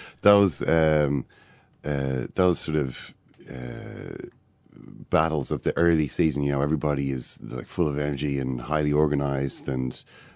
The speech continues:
you know, watchful and, and, uh, defensively well set up, have kind of degenerated into this free-for-all. And, you know, as the players are kind of becoming more and more exhausted. And it's actually way better to watch.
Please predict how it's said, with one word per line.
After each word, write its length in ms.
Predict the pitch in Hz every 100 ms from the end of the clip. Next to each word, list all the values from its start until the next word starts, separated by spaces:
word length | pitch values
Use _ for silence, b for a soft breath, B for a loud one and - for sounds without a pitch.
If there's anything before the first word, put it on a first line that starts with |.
| b
you 100 | 69
know, 140 | 69 64
watchful 720 | 64 69 - - 76 69 65
and, 220 | 62 64
and, 380 | 57 65 64 -
uh, 140 | 62 62
defensively 840 | 58 - 65 73 60 64 64 60
well 220 | 64 65 60
set 220 | 69 65
up, 200 | 60 - B B B
have 180 | - 76
kind 180 | - 80
of 80 | 69
degenerated 720 | 78 71 90 82 76 71 69
into 220 | 73 67
this 220 | 71 69 -
free-for-all. 840 | - 80 76 78 69 65 55 - b b b b b -
And, 520 | 71 73 69 69 64 -
you 160 | 78 87
know, 100 | 76
as 100 | 73
the 80 |
players 300 | 85 90 78
are 100 | 80
kind 180 | 71 82
of 60 | 67
becoming 360 | 71 78 71 67
more 200 | 71 65
and 80 |
more 120 | 64 62
exhausted. 480 | 71 98 - - - b b b
And 220 | 101 104
it's 120 | 98 139
actually 280 | 135 101
way 360 | 78 78 98 104
better 220 | 90 85
to 100 | 73
watch. 400 | 92 139 - -